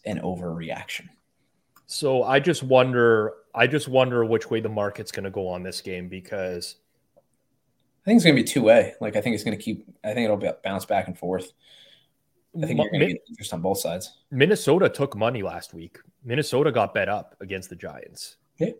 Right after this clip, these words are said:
Speaker 2: Um, so it's not like the market's just like, oh, completely soured on Minnesota. They fade them all the time. It's matchup dependent,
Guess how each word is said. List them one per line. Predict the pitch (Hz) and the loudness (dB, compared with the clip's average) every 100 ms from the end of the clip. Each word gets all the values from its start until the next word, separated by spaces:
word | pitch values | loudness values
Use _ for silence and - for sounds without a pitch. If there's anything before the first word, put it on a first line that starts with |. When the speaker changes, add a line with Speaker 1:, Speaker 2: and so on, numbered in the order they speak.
| - | -12
Speaker 2:
Um, | 98 98 98 98 98 | -10 -8 -8 -10 -12
so | - 120 | -6 -4
it's | 107 - | -4 0
not | 131 139 | -2 0
like | 123 - | -2 -2
the | 110 | -2
market's | 110 110 113 95 | 0 0 -2 -8
just | 104 - | -10 -6
like, | 98 - 117 | -6 -6 -6
oh, | 110 101 92 - | -4 -4 -6 -12
completely | 110 120 123 113 110 | -10 -4 -4 -6 -12
soured | - 117 110 107 | -2 0 0 0
on | 101 | -4
Minnesota. | 107 104 - 107 107 | -6 -8 -4 -2 -2
They | 101 | -4
fade | 95 113 107 | -6 -8 -6
them | 101 | -4
all | 101 | -4
the | 98 | -6
time. | 92 120 117 101 90 _ _ _ - - | -4 0 0 -2 -6 _ _ _ -12 -10
It's | - - | -12 0
matchup | 120 127 117 | 2 2 0
dependent, | - - 127 120 95 | -6 -2 0 0 -4